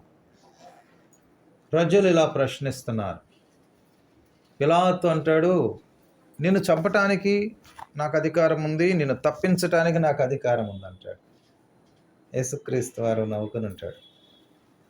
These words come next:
"నా తండ్రి సెలవు లేకుండా నీవు ఏమీ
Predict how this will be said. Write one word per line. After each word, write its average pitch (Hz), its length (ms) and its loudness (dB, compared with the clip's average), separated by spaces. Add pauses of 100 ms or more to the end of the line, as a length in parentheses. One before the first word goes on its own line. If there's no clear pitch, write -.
(920)
"నా 113 340 -2
తండ్రి 135 420 0
సెలవు 113 400 0
లేకుండా 110 720 -2 (600)
నీవు 120 300 0
ఏమీ 135 480 2